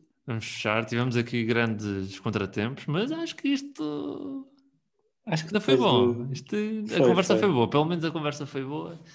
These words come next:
Speaker 1: E, e é isso que é, que é o mais interessante. Então, Jorge, queres,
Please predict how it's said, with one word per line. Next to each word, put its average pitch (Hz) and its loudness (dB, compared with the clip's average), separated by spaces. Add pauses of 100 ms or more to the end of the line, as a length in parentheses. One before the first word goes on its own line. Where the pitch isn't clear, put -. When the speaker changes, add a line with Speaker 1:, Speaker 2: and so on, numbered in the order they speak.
(220)
Speaker 1:
E, 123 -2
e 120 -2
é 127 2
isso 123 -4
que 127 -4
é, 107 -4
que - -4
é 113 2
o 113 -2
mais 110 -2
interessante. 104 -8 (1000)
Então, 135 -2 (260)
Jorge, 127 2
queres, 113 -2